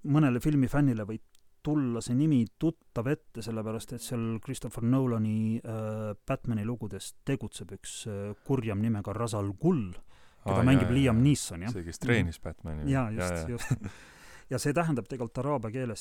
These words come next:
Speaker 1: siis, äh, äh, koletise pead. Ja Vana-Kreekas nähtigi, et see taevane Perseus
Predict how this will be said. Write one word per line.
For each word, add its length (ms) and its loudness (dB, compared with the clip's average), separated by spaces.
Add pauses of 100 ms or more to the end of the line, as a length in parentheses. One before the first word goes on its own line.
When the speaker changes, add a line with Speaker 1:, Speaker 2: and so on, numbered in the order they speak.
(120)
Speaker 1:
siis, 200 -14 (420)
äh, 60 -6 (400)
äh, 680 -6 (140)
koletise 480 0
pead. 300 -4 (160)
Ja 100 -6
Vana-Kreekas 1200 -4
nähtigi, 460 -6
et 80 -18
see 120 -12
taevane 460 0
Perseus 680 -4